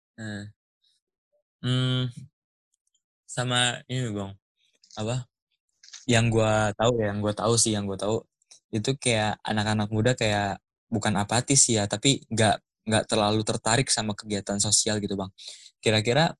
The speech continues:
eh, menurut lu penting nggak sih dari, eh, pemasukan kita tuh kita nganggarin sedikit atau ya nganggarin berapa lah untuk kegiatan sosial gitu? Misalnya kita nyumbang itu,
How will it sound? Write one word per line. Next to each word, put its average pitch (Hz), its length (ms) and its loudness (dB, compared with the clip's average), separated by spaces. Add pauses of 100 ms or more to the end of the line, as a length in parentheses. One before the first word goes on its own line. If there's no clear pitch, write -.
(480)
eh, 107 540 2
menurut 117 340 0
lu 156 160 4
penting 139 360 2
nggak 110 120 2
sih 131 300 0
dari, 107 640 -2
eh, 104 560 -4
pemasukan 107 500 -2
kita 107 220 -6
tuh 127 160 -4
kita 127 320 -2 (160)
nganggarin 107 480 -2
sedikit 110 480 -2
atau 110 260 0
ya 151 220 2
nganggarin 113 500 -2
berapa 110 300 -2
lah 131 120 2 (520)
untuk 110 320 -2 (340)
kegiatan 110 400 -2
sosial 110 440 0
gitu? 101 160 -4
Misalnya 110 260 -6
kita 113 260 -4 (220)
nyumbang 113 640 0
itu, 160 240 0